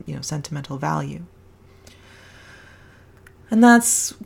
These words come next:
kind of what I'd like to have here. There's some little things that I can make.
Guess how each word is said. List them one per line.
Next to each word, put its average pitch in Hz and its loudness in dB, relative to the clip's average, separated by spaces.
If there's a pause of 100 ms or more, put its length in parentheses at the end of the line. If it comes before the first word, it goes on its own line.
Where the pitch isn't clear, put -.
(120)
kind 233 0
of 220 2
what 214 0
I'd 202 -2
like 196 0
to 185 -4 (560)
have 240 -4
here. - -14 (1600)
There's 147 -6
some 143 -6 (260)
little 160 -2
things 165 -6
that 151 -10
I 143 -8
can 147 -10
make. 180 -6